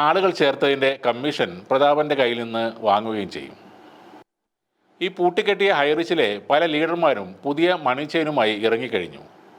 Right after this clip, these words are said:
സെല്ലർ കാർട്ട് എന്ന പേരിൽ പുതിയ പറ്റിക്കലുമായി ഇവർ മോട്ടിവേഷൻ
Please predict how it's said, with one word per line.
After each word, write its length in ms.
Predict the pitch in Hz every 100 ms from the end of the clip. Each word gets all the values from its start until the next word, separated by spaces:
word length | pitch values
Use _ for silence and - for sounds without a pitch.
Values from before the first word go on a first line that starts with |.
| - - - - - - -
സെല്ലർ 320 | 151 156 190 190
കാർട്ട് 240 | 185 180 151
എന്ന 100 | 139 147
പേരിൽ 220 | 139 139 131
പുതിയ 200 | 120 143 139
പറ്റിക്കലുമായി 600 | 120 - 139 143 127 92 92 98
ഇവർ 140 | 120 120 123
മോട്ടിവേഷൻ 480 | 127 156 151 151